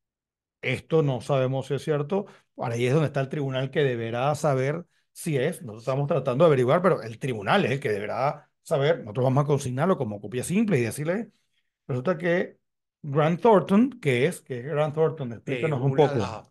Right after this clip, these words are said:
Speaker 2: firmas mundiales más reconocidas en materia de auditoría y en materia de auditoría de entidades ba-, bancarias, pues le genera solicitud de la autoridad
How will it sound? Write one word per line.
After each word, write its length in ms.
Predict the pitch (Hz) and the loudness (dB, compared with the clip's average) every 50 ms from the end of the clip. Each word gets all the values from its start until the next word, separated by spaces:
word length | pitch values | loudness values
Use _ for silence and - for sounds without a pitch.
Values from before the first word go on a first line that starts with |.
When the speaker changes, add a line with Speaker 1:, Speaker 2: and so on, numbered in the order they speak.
| _ _ | _ _
Speaker 2:
firmas 600 | - - - 143 139 139 139 139 135 139 139 123 | -20 -14 -12 -10 -10 -10 -10 -8 -6 -6 -6 -4
mundiales 720 | 131 139 139 131 120 127 135 135 135 156 196 190 170 - | -4 -4 -4 -4 -4 -2 -2 0 0 0 -2 -2 -4 -6
más 160 | 120 120 120 113 | -8 -10 -8 -6
reconocidas 800 | 131 135 135 170 156 143 139 135 127 - 175 180 196 220 208 165 | -6 -6 -4 -4 -4 -2 -4 -4 -6 -6 -6 -6 -2 0 0 0
en 40 | 139 | 0
materia 420 | 127 123 110 - 131 131 143 147 | -2 -6 -8 -8 -4 -2 -2 0
de 80 | 147 156 | 2 2
auditoría 1000 | 151 151 147 135 143 143 143 143 139 127 127 147 175 185 175 147 131 156 - - - - - _ _ _ | 0 0 0 -2 -4 -4 -4 -6 -8 -6 -4 -4 -2 0 0 -2 -2 -4 -8 -16 -20 -20 -20 _ _ _
y 180 | - 175 151 147 | -2 0 2 2
en 220 | 131 131 135 131 | 2 0 0 -2
materia 340 | 135 139 127 127 131 131 143 | -2 -4 -4 -6 -6 -4 -2
de 40 | 175 | 0
auditoría 800 | 196 196 156 160 151 151 - 123 117 120 151 185 202 196 175 143 | 0 0 0 -2 -4 -6 -8 -10 -8 -6 -4 0 2 2 2 0
de 320 | 127 117 120 113 110 110 - - | -2 -6 -12 -12 -12 -12 -10 -10
entidades 500 | 139 120 - 123 120 110 117 120 120 131 | -10 -10 -8 -8 -8 -6 -6 -4 -4 -2
ba-, 180 | 151 170 151 139 | 0 0 -2 0
bancarias, 720 | 135 151 160 165 170 - 226 214 165 139 160 214 262 262 - - _ _ _ _ _ _ _ _ _ _ _ | -2 -2 -2 -4 -4 -4 -2 -2 -2 -2 -4 -4 -4 -6 -8 -14 _ _ _ _ _ _ _ _ _ _ _
pues 360 | - 156 147 139 - - - - | -2 -2 -2 -2 -4 -8 -8 -6
le 260 | 180 151 165 156 139 | -4 -2 -2 -2 -2
genera 600 | 151 147 143 135 151 196 240 233 202 165 147 139 | -2 -2 -2 0 0 0 2 2 2 2 0 0
solicitud 720 | - - 156 131 120 107 - 135 135 139 - 311 294 277 214 | -2 -6 -8 -8 -8 -10 -10 -12 -12 -10 -6 -4 -4 -4 -2
de 180 | 147 160 156 | 0 0 0
la 100 | 151 143 | 0 0
autoridad 960 | 131 127 123 120 - _ _ - 233 240 240 208 175 170 190 180 170 151 139 | -2 -4 -6 -10 -14 _ _ 4 4 4 4 2 2 2 2 0 0 -2 -6